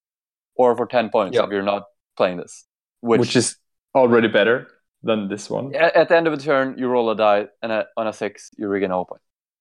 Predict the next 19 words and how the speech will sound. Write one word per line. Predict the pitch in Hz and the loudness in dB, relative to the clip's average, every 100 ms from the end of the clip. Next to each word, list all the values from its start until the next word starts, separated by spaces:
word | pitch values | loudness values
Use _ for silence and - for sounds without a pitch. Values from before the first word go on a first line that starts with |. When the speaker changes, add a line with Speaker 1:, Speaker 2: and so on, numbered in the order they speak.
| _ | _
Speaker 2:
Ah. | 135 - - | -2 -2 0
Speaker 1:
And | 147 | 2
I | 190 | 4
don't, | 254 254 196 | 4 2 -2
I | 202 196 262 | -4 2 2
don't | 262 | 2
even | 254 220 | -2 0
know | 190 | 0
how | 180 190 | 4 4
they | 180 175 - _ - | 4 -4 -8 _ -10
make | 170 160 - 147 | -8 -8 -10 -8
this | 139 - - | -8 -8 -6
thing | 156 127 117 120 131 - - - _ _ _ _ _ - | -4 -2 -6 -10 -16 -18 -20 -20 _ _ _ _ _ -6
good, | 240 240 | 2 4
like, | 151 139 | 4 2
the, | - 139 135 151 139 | 0 -6 0 0 0
the | 143 | -4
repair | 143 139 196 233 | -6 0 2 2
thing. | 151 98 | 0 -8